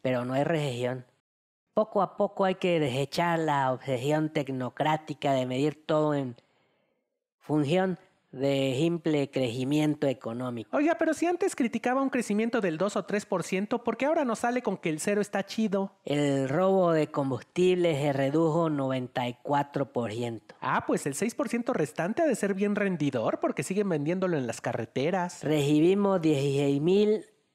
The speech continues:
Speaker 1: ochocientos cuarenta y cinco millones de dólares en remesas.
Speaker 2: ¿Y es usted qué o qué o por qué lo cacarea?
Speaker 1: Cien, cien universidades públicas se han abierto en regiones pobres y marginadas.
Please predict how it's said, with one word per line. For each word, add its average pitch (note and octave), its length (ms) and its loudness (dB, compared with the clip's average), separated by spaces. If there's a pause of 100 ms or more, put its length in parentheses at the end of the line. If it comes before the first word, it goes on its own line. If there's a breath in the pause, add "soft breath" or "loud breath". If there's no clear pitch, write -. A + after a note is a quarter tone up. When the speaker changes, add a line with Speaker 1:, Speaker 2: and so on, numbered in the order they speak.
Speaker 1:
ochocientos D#3 920 0
cuarenta C3+ 560 0
y B2+ 80 0
cinco E3+ 320 -2
millones D#3 480 2
de C3+ 160 2
dólares D3 560 2
en A#2+ 280 -6
remesas. A#2+ 680 -4
Speaker 2:
¿Y E3+ 80 0
es G3+ 100 -2
usted F#3+ 280 -2
qué F3 320 0
o D#3 100 -2
qué F3+ 160 -2
o E3+ 100 0
por D3 120 -4
qué F3+ 100 -2
lo F#3+ 100 0
cacarea? E3 680 -4
Speaker 1:
Cien, G#3 480 2 (640)
cien F#3+ 440 0
universidades D#3 1040 0
públicas E3 560 0
se D#3 60 -2
han E3 160 -2
abierto D#3 540 0
en D3+ 200 0
regiones C#3 500 0
pobres D#3+ 600 0
y C3+ 180 -4
marginadas. B2+ 880 -6